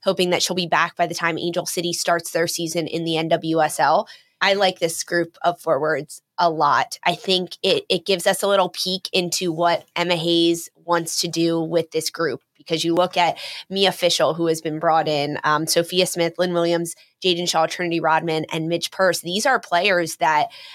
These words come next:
uh, especially Mia Fishel, Jaden Shaw, that have versatility. They can play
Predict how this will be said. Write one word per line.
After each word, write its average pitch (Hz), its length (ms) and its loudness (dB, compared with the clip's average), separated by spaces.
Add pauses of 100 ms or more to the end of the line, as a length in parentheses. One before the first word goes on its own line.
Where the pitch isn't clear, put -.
(120)
uh, - 160 2
especially 196 720 0
Mia 185 220 0
Fishel, 180 420 2
Jaden 175 340 -4
Shaw, 170 300 2
that 175 160 2
have 190 240 0
versatility. 160 800 -2
They 175 120 0
can 196 200 -8
play 175 380 2